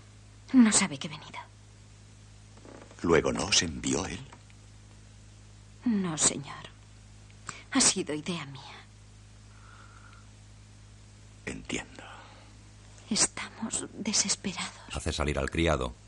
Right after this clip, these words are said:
Speaker 1: Necesitamos ese trabajo. Mi esposo gasta mucho más de lo que ganará nunca.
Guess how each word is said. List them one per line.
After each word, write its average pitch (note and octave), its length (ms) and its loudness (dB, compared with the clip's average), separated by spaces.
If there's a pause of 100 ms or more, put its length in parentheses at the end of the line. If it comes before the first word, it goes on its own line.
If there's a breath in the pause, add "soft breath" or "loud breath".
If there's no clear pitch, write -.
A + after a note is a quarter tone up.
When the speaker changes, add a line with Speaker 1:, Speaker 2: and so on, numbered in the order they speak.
(260)
Speaker 1:
Necesitamos B3+ 720 4
ese F3 160 4
trabajo. - 500 -6 (1700)
Mi G#3+ 100 0
esposo E3 400 -2
gasta E3+ 280 0
mucho E3+ 280 -2
más D3+ 240 -2
de E3+ 80 0
lo D#3+ 100 -2
que E3 100 -4
ganará D3+ 340 -4
nunca. C#3+ 400 -10